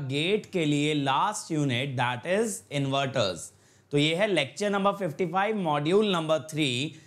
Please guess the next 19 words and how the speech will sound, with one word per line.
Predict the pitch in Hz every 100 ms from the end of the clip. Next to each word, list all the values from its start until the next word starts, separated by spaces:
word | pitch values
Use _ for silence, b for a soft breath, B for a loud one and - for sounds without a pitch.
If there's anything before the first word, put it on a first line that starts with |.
| B 113
जिसमें | 147 156 202 233
कि | 202 - 180
इस | 208 196
लेक्चर | 160 123 185 170
में | 180 185
शुभारंभ | 185 180 185 202 190
होने | 170 170
वाला | 160 160
है, | 156
बेटा, | 147 160 135
इन्वर्टर्स | 127 127 123 175 180
का। | - 131 156 B B B
एकदम | 143 156 160 233 170
बेसिक | 151 156 160 240
से | 240 240
हम | 202
लोग | 202 190
इन्वर्टर्स | 170 143 143 131 175 185
को | 208